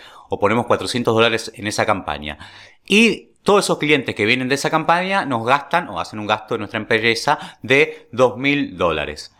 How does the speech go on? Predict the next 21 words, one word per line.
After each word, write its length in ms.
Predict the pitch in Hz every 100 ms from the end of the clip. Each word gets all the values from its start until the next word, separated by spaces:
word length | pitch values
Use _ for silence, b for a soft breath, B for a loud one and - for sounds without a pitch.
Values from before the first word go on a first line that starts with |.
| _ -
Bien, 220 | 107 139
ese 180 | 147 156
es 80 | 156
el 80 | 143
beneficio 360 | 127 123 147 131
que 100 | 127
tuvimos, 340 | 180 131 85
dos 120 | 87
mil 200 | 107 123
dólares. 500 | 139 117 82 82 - b b b b
Entonces 320 | 113 151 165
la 100 | 156
fórmula 440 | 170 208 202 180 123
es 240 | - -
los 180 | 98 95
dos 120 | 110
mil 200 | 135 175
dólares 420 | 190 196 190 190 -
menos 200 | 101 90
los 140 | 90 -
cuatrocientos 1040 | 214 - 175 202 190 185 180 220 -